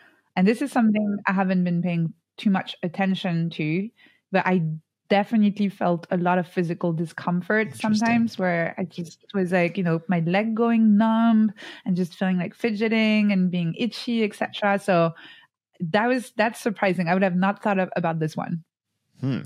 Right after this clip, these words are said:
Speaker 2: Okay. So you wanna talk to a physiologist?
Speaker 1: I think I'm going to try and figure out if, is there any physiologist that wouldn't think that this is a really weird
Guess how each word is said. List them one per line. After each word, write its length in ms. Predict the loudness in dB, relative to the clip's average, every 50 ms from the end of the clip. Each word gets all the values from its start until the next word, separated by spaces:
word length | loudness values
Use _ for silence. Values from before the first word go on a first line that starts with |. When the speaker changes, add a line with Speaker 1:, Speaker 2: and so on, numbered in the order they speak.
| -6 -4
Speaker 2:
Okay. 220 | -4 -2 -4 -4
So 120 | -2 0
you 140 | 2 2 2
wanna 160 | 2 2 0
talk 200 | -2 -2 -4 -4
to 60 | -4 -4
a 40 | -4
physiologist? 640 | -4 -4 -4 -4 -4 -4 -6 -6 -8 -10 -12 -14 -20 _ _ _ _ _ _ _ -4
Speaker 1:
I 80 | -2 -2
think 220 | -2 -2 -2 -2
I'm 120 | 0 0
going 260 | 2 2 2 2 0 0
to 180 | -2 -4 -8 -8 _ _ _ _ _ _ _ _
try 220 | -8 -4 -4 -2
and 160 | -2 -2 -4 -2
figure 240 | -2 -2 0 0
out 180 | 0 0 0 -2
if, 120 | -4 -6 -6 -10 _ _ -20 -20 -20 -20 _ -4
is 180 | -2 -2 -2 0
there 220 | 0 0 0 0 0
any 220 | 2 2 2 2
physiologist 680 | 0 0 -2 0 0 2 0 0 0 0 -2 -2 0 0
that 120 | 0 2
wouldn't 340 | 2 2 2 2 0 0 0
think 220 | -2 -2 -2 0
that 140 | 0 0 0
this 180 | -2 -2 -2 -4
is 120 | -4 -2
a 80 | -2 -2
really 280 | -2 -2 -2 -2 -2
weird 420 | -2 -2 -4 -2 -2 -2 -4 -4